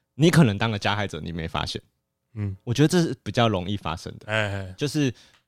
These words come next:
Speaker 1: 呃，有一个人跟你说，“哎，我觉得那个人蛮恶的。”然后你也觉得说，“那我们以后不要跟他当朋友。”哎，这个气氛开始蔓延开来之后，你也是其中一个帮凶嘛。哎，当然你可以选择不要跟他当朋友，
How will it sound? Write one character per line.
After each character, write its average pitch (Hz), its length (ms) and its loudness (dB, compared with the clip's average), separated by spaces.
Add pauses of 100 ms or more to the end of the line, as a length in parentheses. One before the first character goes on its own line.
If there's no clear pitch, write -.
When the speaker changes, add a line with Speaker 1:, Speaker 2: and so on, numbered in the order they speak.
(320)
Speaker 1:
呃， 104 400 0
有 120 200 6
一 165 40 8
个 139 120 4
人 110 140 2
跟 123 120 -2
你 107 80 -4
说 101 300 -4
，“哎， 117 100 -2
我 92 120 -2
觉 104 100 -4
得 104 40 0
那 110 60 0
个 98 100 -2
人 85 120 -2
蛮 80 220 -6
恶 87 180 -8
的。” - 100 -20 (480)
然 110 120 -4
后 120 80 4
你 107 120 4
也 92 120 0
觉 92 120 -6
得 90 80 -4
说 104 220 -6
，“那 110 100 -6
我 92 80 -8
们 87 140 -12
以 85 60 -12
后 95 60 -10
不 - 120 -16
要 80 80 -10
跟 85 100 -16
他 80 100 -12
当 80 160 -10
朋 - 180 -12
友。” - 160 -14 (180)
哎， 160 180 4 (400)
这 175 180 4
个 113 220 4
气 - 320 2
氛 98 380 -4
开 120 160 -2
始 98 140 -8
蔓 110 180 -4
延 92 100 -6
开 101 240 -6
来 92 60 -6
之 - 160 -14
后， 92 240 -8 (360)
你 110 240 -2
也 110 120 2
是 117 140 -2
其 - 180 -8
中 98 180 -4
一 98 60 -6
个 87 340 -8 (460)
帮 117 240 -2
凶 110 260 -4
嘛。 101 140 -10 (560)
哎， 151 160 4
当 196 140 6
然 180 120 6
你 139 120 0
可 143 120 0
以 160 60 4
选 117 220 -2
择 104 120 -8
不 101 120 -8
要 104 80 -4
跟 107 120 -8
他 107 60 -4
当 101 180 -6
朋 87 160 -8
友， 85 140 -6